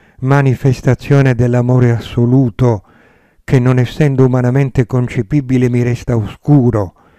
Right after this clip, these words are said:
fa sì ch'io senta l'analisi di me stesso come un atto mistico, una manifestazione del mio amore verso te,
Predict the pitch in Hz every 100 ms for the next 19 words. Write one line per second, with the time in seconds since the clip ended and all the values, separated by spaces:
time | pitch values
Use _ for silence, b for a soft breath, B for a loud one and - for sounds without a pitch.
0 | b b b b b b b b - 135
1 | - 165 156 - - 143 131 143 143 143
2 | 131 131 139 143 135 120 120 - 120 127
3 | 123 - - 151 - 135 - 127 127 127
4 | - 127 127 139 120 - 127 107 127 113
5 | 92 B B B B 165 147 123 135 123
6 | - 127 135 123 - 143 127 120 131 123
7 | 135 127 110 123 - 120 - 123 104